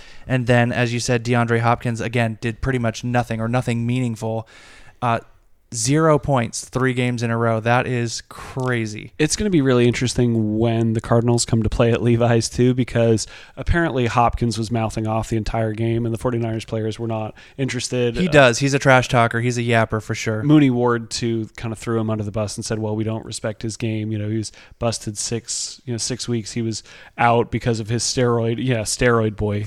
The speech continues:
Speaker 2: was what he called him. So, <laughs> um, I would, oh, how, how, Faithful, if you're going to the Cardinals game,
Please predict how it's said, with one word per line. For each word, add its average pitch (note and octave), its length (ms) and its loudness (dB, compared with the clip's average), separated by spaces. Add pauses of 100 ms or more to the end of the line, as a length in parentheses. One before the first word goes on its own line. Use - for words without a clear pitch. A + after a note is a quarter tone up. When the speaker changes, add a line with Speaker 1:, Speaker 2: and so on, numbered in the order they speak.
Speaker 2:
was B2+ 160 4
what D#3 200 10
he E3 60 4
called C3 260 6
him. B2 160 2
So, C3 260 2 (180)
<laughs> - 160 -14
um, B2+ 300 0 (240)
I - 140 -4
would, A#2 200 0
oh, A2+ 300 -2
how, A#2 400 -2 (140)
how, B2+ 240 -6
Faithful, C#3 440 4
if C3 120 0
you're D#3+ 100 2
going C3 200 8
to A#2+ 60 4
the A#2 60 0
Cardinals A2+ 440 -2
game, A#2 180 -4